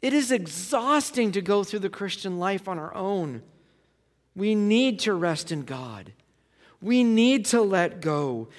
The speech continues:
We need to depend on Him and obey Him completely. We need to be willing to lose all for Him and trust Him with the results.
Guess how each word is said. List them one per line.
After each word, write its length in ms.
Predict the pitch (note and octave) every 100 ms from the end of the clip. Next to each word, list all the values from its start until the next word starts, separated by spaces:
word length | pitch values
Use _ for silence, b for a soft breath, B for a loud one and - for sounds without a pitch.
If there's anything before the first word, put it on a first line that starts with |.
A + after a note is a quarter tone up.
| B B
We 160 | F#3+ G#3+
need 380 | G3+ G#3+ C#4
to 100 | -
depend 440 | G#3 A3 F3+ A3 G#3
on 160 | F#3
Him 460 | F3 D#3+ F#3 G3 G3+ B B B
and 140 | F#3
obey 400 | F#3 D#3+ F#3 G#3+
Him 400 | F#3 G#3 A3 A3 B B B
completely. 960 | - G3 - - B3+ B3+ F#3+ D#3 A2+ G2+ - _ _ _ _ _ _ _ _ _ b b b
We 160 | F#3+ G#3+
need 420 | G#3+ A#3+ D4+ A#3
to 140 | B3
be 220 | G#3 A3+ G#3+
willing 320 | F#3+ A3 A3
to 120 | G#3+
lose 300 | G3+ G3+ F#3+ -
all 240 | F#3 A#3 C#4
for 180 | C#4 A3+
Him 340 | F#3 F#3+ C#3 B B B
and 180 | G#3 F#3+
trust 560 | - B3 C4+ C4 -
Him 400 | - A#3+ A#3+ A#3 B B B
with 520 | G3+ A3+ A3+ - -
the 100 | G#3
results. 920 | G3+ F#3 F#3 A#3 G3 - - - -